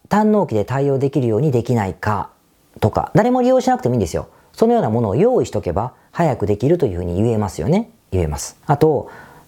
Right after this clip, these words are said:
パートナー企業の実績も含めると、量が多く扱ったようにお話できるんではないか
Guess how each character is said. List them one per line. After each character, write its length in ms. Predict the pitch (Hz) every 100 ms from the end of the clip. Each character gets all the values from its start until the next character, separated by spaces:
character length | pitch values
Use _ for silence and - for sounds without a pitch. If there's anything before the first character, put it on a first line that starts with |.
| -
パ 220 | 277 294
ー 20 |
ト 160 | 285 285
ナ 160 | 277
ー 20 |
企 220 | 269 277 254
業 140 | 208
の 100 | 131
実 280 | 131 - 160
績 100 | 156
も 80 | 147
含 200 | - 196
め 60 |
る 100 | 180
と、 480 | 180 269 190 95 - - _ -
量 240 | 196 208 131
が 220 | 92 - _ _ _ _
多 220 | 156 165
く 160 | - -
扱 300 | 107 - 131
っ 100 | 117
た 120 | 120
よ 160 | 143 175
う 40 |
に 300 | 135 95 80 _ -
お 40 |
話 300 | 101 113 101
で 100 | 110
き 80 | 104
る 120 | 101
ん 40 | 87
で 60 |
は 80 | 85
な 140 | 92
い 40 | 80
か 300 | - 71